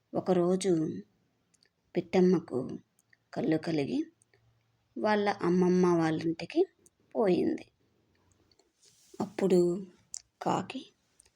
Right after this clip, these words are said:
పొలం కాడికి పోయి జొన్న కంకులన్నీ కోసింది. ఆ పొలంలోనే గుంత తీసి గుంతలో జొన్న కంకులన్నీ దాచిపెట్టుకుంది. కొద్ది రోజులకు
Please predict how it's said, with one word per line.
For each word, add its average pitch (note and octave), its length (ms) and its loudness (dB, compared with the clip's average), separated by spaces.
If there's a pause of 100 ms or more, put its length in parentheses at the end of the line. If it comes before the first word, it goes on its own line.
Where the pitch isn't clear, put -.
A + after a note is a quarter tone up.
(260)
పొలం A#3+ 240 4
కాడికి F3+ 340 0
పోయి F#3+ 640 -4 (640)
జొన్న G3 280 6
కంకులన్నీ F#3 840 4
కోసింది. - 600 -6 (1000)
ఆ F#3 100 0
పొలంలోనే F#3 920 6 (680)
గుంత F#3 180 4
తీసి F3+ 800 0 (600)
గుంతలో A3+ 440 -2 (800)
జొన్న G3+ 200 8
కంకులన్నీ F#3 760 2 (320)
దాచిపెట్టుకుంది. B3+ 880 -6 (880)
కొద్ది F#3+ 260 4
రోజులకు F3+ 880 2